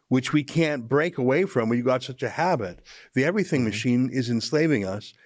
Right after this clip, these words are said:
Speaker 1: and it's very easy.
Speaker 2: Yeah, it's, it,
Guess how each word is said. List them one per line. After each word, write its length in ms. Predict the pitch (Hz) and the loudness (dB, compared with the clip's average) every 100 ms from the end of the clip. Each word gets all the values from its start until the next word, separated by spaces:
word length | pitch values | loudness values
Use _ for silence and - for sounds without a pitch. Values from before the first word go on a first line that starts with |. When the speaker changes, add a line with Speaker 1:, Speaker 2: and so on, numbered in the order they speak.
| - _ | -20 _
Speaker 1:
and 100 | 127 | -2
it's 80 | 117 | 0
very 220 | 131 139 | 0 2
easy. 420 | 143 175 98 - _ _ _ _ _ _ _ - - - - _ _ _ | 0 -2 -8 -14 _ _ _ _ _ _ _ -20 -16 -16 -20 _ _ _
Speaker 2:
Yeah, 200 | - 143 | -2 0
it's, 220 | 123 120 - | 0 -4 -2
it, 300 | 135 139 | 0 0